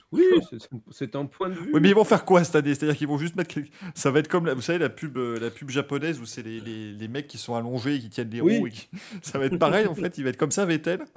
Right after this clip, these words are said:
Speaker 1: <laughs> Ça va
Speaker 2: Exactement.
Speaker 1: devenir compliqué pour eux. Euh,
Speaker 2: Et,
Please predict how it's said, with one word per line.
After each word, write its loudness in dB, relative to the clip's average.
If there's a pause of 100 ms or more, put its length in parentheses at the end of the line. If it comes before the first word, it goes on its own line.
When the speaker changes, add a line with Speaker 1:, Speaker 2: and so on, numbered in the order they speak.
Speaker 1:
<laughs> -14
Ça -10
va -4 (220)
Speaker 2:
Exactement. -6
Speaker 1:
devenir -4
compliqué -10
pour -8
eux. -10 (600)
Euh, -10 (800)
Speaker 2:
Et, -10